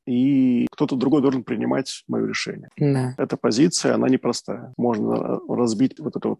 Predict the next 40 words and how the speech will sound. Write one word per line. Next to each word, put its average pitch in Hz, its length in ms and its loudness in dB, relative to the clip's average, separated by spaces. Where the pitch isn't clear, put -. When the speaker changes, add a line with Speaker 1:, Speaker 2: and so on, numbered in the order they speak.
Speaker 1:
родительскую 113 680 0
роль 151 200 6
на 113 120 2
три, 117 240 4
да. 107 220 -2
Судья, 135 500 2
полицейский, 143 840 -2
Speaker 2:
Царь. 143 180 4
Speaker 1:
законодатель. 131 720 6
Ну 170 180 10
да, 131 180 10
ц-, - 220 4
ну 165 120 8
царь, 196 260 6
он 160 100 6
во 151 60 4
всем, 160 220 0
Speaker 2:
Я 185 60 10
Speaker 1:
да, 156 300 6
Speaker 2:
не, - 120 0
я 143 100 6
Speaker 1:
он 156 40 4
и 156 40 -2
Speaker 2:
понимаю. 156 260 2
Speaker 1:
то, 165 140 4
и 156 60 2
то, 147 160 -2
и 139 60 -2
то. 123 180 -6
То 131 80 4
есть 120 100 4
за-, 135 300 6
законодатель, 156 1000 6
принимая 127 440 0
законы 127 400 -2
сам, 127 340 0
то 113 100 -4
есть, 113 120 -6
в - 20 -20
принципе, 117 1000 0